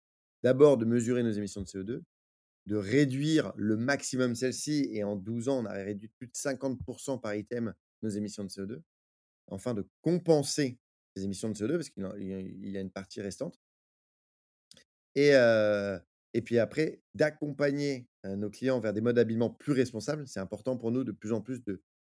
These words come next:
d'essayer de, en même temps que notre rôle d'habiller nos consommateurs, on a peut-être un rôle d'éveil.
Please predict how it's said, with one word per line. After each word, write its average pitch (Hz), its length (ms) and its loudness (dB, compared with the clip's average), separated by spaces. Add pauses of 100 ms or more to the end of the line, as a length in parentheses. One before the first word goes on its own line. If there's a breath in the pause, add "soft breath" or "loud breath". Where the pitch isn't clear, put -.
(100)
d'essayer 120 500 0
de, 104 260 -2 (360)
en 120 100 0
même 131 180 2
temps 147 180 2
que 123 100 -8
notre 113 260 -2
rôle 123 240 4
d'habiller 127 380 4
nos 127 120 2
consommateurs, 117 420 -2
on 123 80 -2
a 104 80 -6
peut-être 110 220 -10
un 113 60 0
rôle 117 320 4
d'éveil. 135 560 4